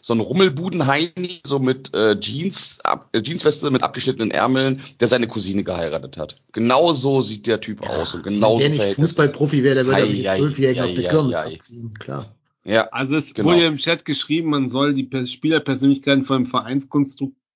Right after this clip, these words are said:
Speaker 3: trennen, aber das sehe ich natürlich, Junge, wenn du zu so einem Laden hingehst,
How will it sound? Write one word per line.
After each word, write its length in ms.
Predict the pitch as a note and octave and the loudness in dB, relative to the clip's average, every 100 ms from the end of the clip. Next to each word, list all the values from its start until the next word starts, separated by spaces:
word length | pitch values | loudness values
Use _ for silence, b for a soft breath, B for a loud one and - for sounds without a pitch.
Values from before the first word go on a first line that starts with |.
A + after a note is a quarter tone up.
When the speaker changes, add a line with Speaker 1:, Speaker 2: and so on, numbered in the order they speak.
| _ - | _ -8
Speaker 3:
trennen, 380 | A2 A#2 C3+ | -2 4 4
aber 160 | B2 A2 | 4 2
das 220 | A2+ - | -2 0
sehe 140 | B2+ A#2+ | 0 2
ich 60 | |
natürlich, 440 | B2 A2+ B2+ A#2 B B B | 0 0 0 0 B B B
Junge, 240 | A2 C3 B2+ | 0 2 4
wenn 140 | C3 | 2
du 100 | C3 | 0
zu 140 | B2 B2 | -2 0
so 120 | C3 | 2
einem 100 | D3 | 4
Laden 340 | C3+ B2+ C#3 | 4 4 2
hingehst, 640 | B2 C3+ D3 A#2+ A#2+ B2 | 0 -2 0 0 0 -4